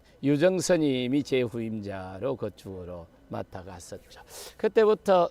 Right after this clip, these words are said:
<clears throat> 어, 전 참 유정 스님이 좋더만요. 옛날에 학교 처음 입학했을 때부터.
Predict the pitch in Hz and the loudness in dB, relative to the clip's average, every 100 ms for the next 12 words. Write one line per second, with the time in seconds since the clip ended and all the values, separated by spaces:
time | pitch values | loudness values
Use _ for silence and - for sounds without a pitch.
0 | - 202 220 156 - _ _ _ _ _ | 0 2 2 0 -10 _ _ _ _ _
1 | _ _ _ _ _ - - _ _ _ | _ _ _ _ _ -20 -20 _ _ _
2 | - 131 127 127 113 - _ - _ 220 | -6 0 2 2 0 -6 _ -20 _ 4
3 | 208 190 170 170 208 202 208 151 143 185 | 6 4 4 2 4 4 6 4 4 2
4 | 185 131 104 95 90 127 _ _ _ - | 2 0 0 -8 -12 -16 _ _ _ -20
5 | _ 139 143 151 147 139 127 - _ _ | _ 0 4 6 8 6 6 -4 _ _
6 | _ - 156 - 160 - 165 147 139 151 | _ -2 -2 4 4 6 4 4 2 2
7 | 165 156 127 123 98 117 101 101 - | 4 4 4 -2 0 -2 -2 -6 -12